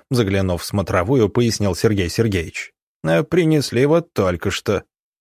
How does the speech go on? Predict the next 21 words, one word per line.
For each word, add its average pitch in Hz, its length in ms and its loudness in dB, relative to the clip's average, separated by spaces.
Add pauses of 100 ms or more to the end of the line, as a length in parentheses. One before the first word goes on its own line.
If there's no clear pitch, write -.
(120)
«Что 120 300 0
ж, - 160 -6 (120)
завтра 151 480 0
после 151 320 0
обеда 135 360 2
съезжу, 131 720 0
заберу». 101 640 0 (220)
Иван 92 340 0
Палыч 113 460 -2
покачал 143 500 0
головой 107 440 2
и 139 40 0
хмыкнул. 92 600 -4 (300)
«Лошадь 156 520 0
при 131 100 2
больнице 117 520 0
будет, 90 340 -2
коляска, 113 800 0
всё 185 320 -2
не 151 140 2
пешком. 107 580 0